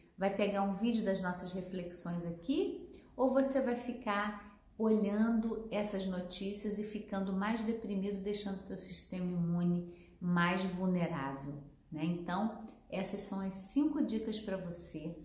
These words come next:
Aqui na descrição do vídeo tem as nossas redes do Planeta Eva. Não deixa de seguir, compartilhar, comentar.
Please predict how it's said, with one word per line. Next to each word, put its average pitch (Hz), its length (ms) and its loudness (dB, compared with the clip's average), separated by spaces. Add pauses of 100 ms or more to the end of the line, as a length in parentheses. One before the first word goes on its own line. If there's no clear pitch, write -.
(220)
Aqui 196 320 -2
na 294 140 6
descrição 240 580 0
do 202 180 0
vídeo 196 280 -6
tem 196 120 -6
as 190 120 -4
nossas 190 360 -6
redes 196 420 -2
do 196 100 -4
Planeta 175 480 -4
Eva. 160 400 -4
Não 277 260 4
deixa 247 380 6
de 196 140 -2
seguir, 175 600 -4
compartilhar, 175 1040 -4
comentar. 170 880 -2